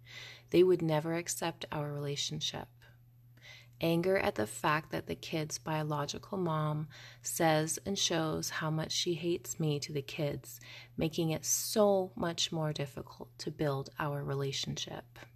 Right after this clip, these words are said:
Oh my goodness, that sounds really, really rough. Um, especially when the ex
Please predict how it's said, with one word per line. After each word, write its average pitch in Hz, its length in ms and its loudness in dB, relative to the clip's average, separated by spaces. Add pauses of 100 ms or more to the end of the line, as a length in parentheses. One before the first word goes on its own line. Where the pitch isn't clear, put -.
(920)
Oh 160 160 2
my 151 160 0
goodness, - 540 -4 (460)
that 180 200 2
sounds 175 420 -2
really, 165 800 2
really 151 720 2
rough. 151 720 -4 (600)
Um, 143 720 2 (960)
especially 156 680 2
when 151 180 2
the 147 180 0
ex - 640 0